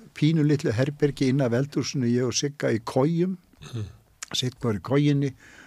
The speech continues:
Speaker 1: hjálpuðum eitthvað til, en borguðum enga leigu eða neitt og, eh, ég átti heldur enga peninga og, og,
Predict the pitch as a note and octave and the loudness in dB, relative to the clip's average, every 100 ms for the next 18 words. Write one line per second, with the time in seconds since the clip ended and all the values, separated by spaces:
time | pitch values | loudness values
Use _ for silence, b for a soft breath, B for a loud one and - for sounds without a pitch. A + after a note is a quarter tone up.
0 | B B - - B2+ - B2 A#2+ A2+ A2 | B B -8 -4 -4 2 4 4 0 -2
1 | - B2+ B2+ A2+ B2+ B2+ A#2+ G#2 A#2 B2 | 2 2 2 2 0 2 2 2 0 -2
2 | - G#2 G#2+ C#3 D3 C3+ B2 B2+ B2 - | -2 -2 0 0 2 0 0 0 -4 -8
3 | - - b b b b b b - A#2 | -20 -20 b b b b b b -10 0
4 | A#2 A2+ A2 G#2 A2 - A#2 B2+ B2+ - | 4 4 4 2 0 -2 0 2 2 0
5 | G#2 G#2+ G#2 G2+ G#2 - C3 C#3+ C3+ C3 | -2 0 -2 -4 -8 0 2 2 0 -4
6 | B2 A2+ G#2 G#2+ F2+ G2 - - G2+ G2+ | -6 -4 -4 -6 -8 -8 -10 -10 -8 -8
7 | - | -12